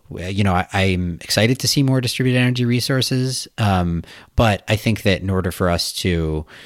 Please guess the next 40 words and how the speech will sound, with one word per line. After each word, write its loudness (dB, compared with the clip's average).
move 6
as -2
fast -2
as -4
we -2
need -2
to -6
move -2
to -18
decarbonize -4
the -18
grid, 2
we're 0
gonna 4
need 2
a 4
lot 2
of -2
centralized -4
resources -4
as -8
well. 2
And -2
as -4
I 0
said 0
at -6
the -12
beginning, 0
you 0
know, 2
just -2
given 2
the -2
nature 0
of -2
land 2
availability 2
and -2
resource 0